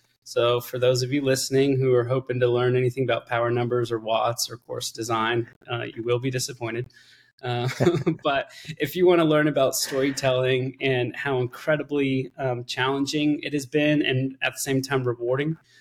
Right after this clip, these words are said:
um, to spend a year, at this point, two years with all the top off-road athletes, um, in North America and now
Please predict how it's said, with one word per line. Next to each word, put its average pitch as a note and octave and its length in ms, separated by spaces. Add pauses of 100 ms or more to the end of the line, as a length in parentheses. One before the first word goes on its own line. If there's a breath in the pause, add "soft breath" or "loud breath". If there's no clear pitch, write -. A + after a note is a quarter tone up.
(220 soft breath)
um, C3 480
to B2+ 340
spend D3 520
a C#3+ 60
year, C3 600
at B2+ 200
this D#3 160
point, - 320
two - 180
years D3+ 760
with B2+ 260 (100)
all C3+ 200
the C3 120
top B2 400
off-road B2+ 480
athletes, C3+ 680 (100)
um, C3 360
in C3 160
North C3 240
America B2+ 480
and B2 120
now B2 400